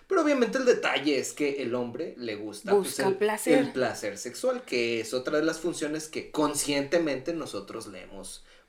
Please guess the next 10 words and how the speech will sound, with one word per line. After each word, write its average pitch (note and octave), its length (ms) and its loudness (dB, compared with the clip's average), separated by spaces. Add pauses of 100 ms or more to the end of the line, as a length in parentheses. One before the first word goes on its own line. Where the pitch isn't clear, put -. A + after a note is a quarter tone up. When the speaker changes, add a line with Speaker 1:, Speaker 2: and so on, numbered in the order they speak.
Speaker 1:
puesto A2 460 -4
a C3+ 100 0
eso. G#3+ 340 -2 (1200)
Eh, B2+ 440 2
entonces, E3+ 400 6
por E3 220 10
eso, D#3+ 260 6
como G#2+ 240 -10
para G2+ 300 -4
mantener G#2 680 -8